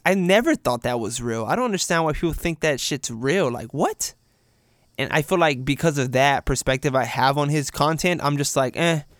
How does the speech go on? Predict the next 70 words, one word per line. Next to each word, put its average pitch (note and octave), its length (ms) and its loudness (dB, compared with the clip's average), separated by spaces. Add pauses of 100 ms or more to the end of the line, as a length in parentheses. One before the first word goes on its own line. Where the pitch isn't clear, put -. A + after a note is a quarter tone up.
(360)
Some D#3 160 -2
of D#3 60 0
the - 20 0
stuff D3 160 2
I D3 80 4
see, C#3+ 160 0
I'm C#3+ 100 2
like, C3+ 160 -2 (180)
"This C#3 120 -6
is D3 60 -4
not C3+ 180 2
really B2+ 160 2
that B2+ 160 0
big B2 140 -2
of A2+ 80 -6
a - 20 -8
deal, C#3+ 240 0
bro." B2+ 220 2
Like, B2+ 140 -2
it's D3+ 160 0
crazy. F3 640 0 (140)
Like, B2+ 200 -4
it's C#3+ 200 0
crazy D#3+ 460 2
he's, D3+ 280 -2 (140)
he's C3+ 260 -4
making C3+ 360 0
content C#3+ 460 -2
like A#2+ 160 -6
that, A2 180 -2
but B2 100 -2
I C3 60 -2
just C3 120 -8
don't C3 220 -6
think, B2 320 -8 (1200)
eh, G3+ 240 2 (100)
I D3 120 2
don't G3 100 4
know. D3 60 2
I D3+ 80 4
guess D#3 180 0
I E3 140 4
just D3 220 -2
like, B2+ 180 0
"Oh, B2+ 220 2 (200)
cool." C3 320 -2 (840)
Uh, A#2+ 80 0
that's C3 200 2
a D#3 80 6
really C#3 300 4
good C3+ 320 4
planned C3+ 300 2
video C#3 360 4
is C3 120 -2
what B2+ 120 0
I B2 100 0
think C3+ 220 -2
in B2 60 -2
my A#2+ 80 -2
head. B2 160 0
Like, A#2+ 120 -2
"Wow, B2+ 160 0
that's C#3+ 140 -2
a B2 60 -4
really, C3 300 0
really C3 400 0
awesome C3+ 420 0
plan." C#3+ 340 0
Like, A#2+ 200 -6
damn, B2 360 -2